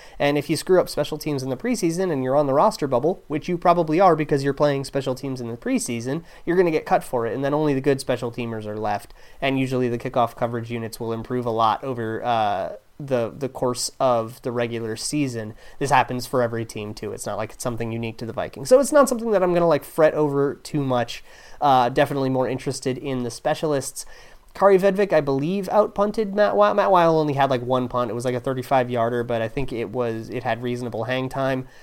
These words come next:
Kari Vedvik boomed him a little deeper, but with less hang time. I, I,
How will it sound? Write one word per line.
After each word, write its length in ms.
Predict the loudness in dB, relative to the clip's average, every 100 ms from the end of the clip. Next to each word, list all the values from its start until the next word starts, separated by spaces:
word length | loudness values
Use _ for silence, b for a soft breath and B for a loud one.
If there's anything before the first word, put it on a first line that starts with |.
| B 4
Kari 200 | 4 4
Vedvik 400 | 0 0 -4 -2
boomed 280 | 0 2
him 120 | 2 0
a 60 |
little 200 | -2 -4
deeper, 380 | -4 -4 2 2
but 160 | 2 -2
with 120 | 0
less 220 | 0 0
hang 240 | -2 -2
time. 180 | -2 0
I, 260 | 4 4
I, 60 | 4